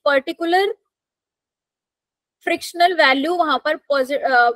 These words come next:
प्रेजेंट रहनी चाहिए। अगर friction की value कम हो गई, इसका मतलब क्या है? मेरी जो गाड़ी है वो slide कर जाएगी, ठीक है।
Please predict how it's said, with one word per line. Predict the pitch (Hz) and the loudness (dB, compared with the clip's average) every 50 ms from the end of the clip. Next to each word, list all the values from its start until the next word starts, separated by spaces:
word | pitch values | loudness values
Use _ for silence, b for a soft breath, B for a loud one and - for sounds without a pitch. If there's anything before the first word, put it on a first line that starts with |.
| - 240 | -4 -10
प्रेजेंट | 240 233 233 226 240 - - 277 269 262 320 330 339 311 339 | -14 -12 -12 -14 -8 -4 -2 -2 0 0 -2 -2 -2 -2 -2
रहनी | 285 262 254 254 269 277 | -2 -2 -2 -2 -4 -4
चाहिए। | 262 262 233 240 240 | -2 0 0 0 0
अगर | - - 277 269 320 320 | 0 0 0 0 -2 -2
friction | - - 320 - - - 349 339 349 | -2 -4 -8 -6 -6 -6 -6 -6 -4
की | 349 359 | -2 0
value | 320 330 320 311 311 349 | 2 2 2 0 -2 -4
कम | 339 - 330 339 349 | -2 0 0 0 0
हो | 349 330 330 294 | 0 0 0 0
गई, | 269 339 349 339 | 0 -2 -2 -2
इसका | - - - 339 330 | -4 -4 -2 -2 -2
मतलब | 339 330 320 - 320 330 330 - | -2 -2 -2 -2 -4 -4 -2 -2
क्या | 339 320 339 | -2 0 0
है? | 370 440 - _ _ _ _ _ _ - 226 | 0 -2 -6 _ _ _ _ _ _ -6 -4
मेरी | 240 247 262 285 285 254 | -4 -2 -2 -2 -4 -2
जो | 247 285 | -4 -2
गाड़ी | 254 285 277 277 294 | 0 0 0 0 0
है | 311 | 0
वो | 320 339 | -2 -2
slide | - - 339 339 349 381 392 | -2 0 2 2 4 2 2
कर | - 392 392 | 0 -2 -2
जाएगी, | 339 320 330 311 311 254 277 294 294 285 _ _ _ _ _ _ | 0 0 0 0 0 -4 -8 -10 -10 -12 _ _ _ _ _ _
ठीक | - 214 208 - | -8 -6 -4 -2
है। | 392 370 277 - | -2 -2 -2 -4